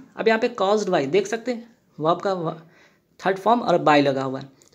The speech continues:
पैसिव फॉर्मेशन, पैसिव फॉर्मेशन के लिए वर्ब के थर्ड फॉर्म के आगे हमें आर लगाना हो, क्योंकि यहाँ पे तो, यहाँ पे क्या लिखा हुआ है? एक्सीडेंट्स लिखा हुआ था, ठीक है। यहाँ पे मिस-, यहाँ पे टाइपिंग में मिस्टेक हुई, यहाँ पे many accidents लिखा हुआ था। तो mac-, many accident के साथ क्या होता है?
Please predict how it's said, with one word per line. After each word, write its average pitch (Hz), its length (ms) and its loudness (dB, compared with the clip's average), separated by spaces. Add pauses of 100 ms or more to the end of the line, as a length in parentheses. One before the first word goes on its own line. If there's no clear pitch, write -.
(100)
पैसिव 226 280 2
फॉर्मेशन, 175 440 -4
पैसिव 185 380 -6
फॉर्मेशन 202 500 -6
के 220 100 0
लिए 226 120 4
वर्ब 196 240 4
के 220 80 0
थर्ड 190 200 -2
फॉर्म 196 300 -2
के 190 120 -6
आगे 185 200 2
हमें 214 260 0
आर 170 260 4
लगाना 151 300 4
हो, 156 60 -2
क्योंकि 220 220 -6
यहाँ 214 140 0
पे 214 100 -4
तो, 226 140 -2 (340)
यहाँ 180 180 -6
पे 202 80 0
क्या 202 140 2
लिखा 208 200 2
हुआ 226 80 0
है? 190 180 -2
एक्सीडेंट्स 226 540 2
लिखा 147 220 -4
हुआ 131 120 -10
था, 143 100 -14
ठीक 226 200 -8
है। - 280 -10 (260)
यहाँ 165 120 -4
पे 190 80 0
मिस-, 190 240 -6
यहाँ 180 420 0
पे 185 100 -4
टाइपिंग 180 320 -2
में 202 60 -4
मिस्टेक 196 300 0
हुई, 202 140 2
यहाँ 196 120 4
पे 240 280 0 (160)
many 208 380 2
accidents 214 580 2
लिखा 160 200 -4
हुआ 139 100 -4
था। 143 120 -10
तो 165 100 -6
mac-, 175 420 -6
many 202 280 0
accident 220 380 0
के 214 80 2
साथ 208 180 0
क्या 208 180 2
होता 208 180 2
है? 226 100 -4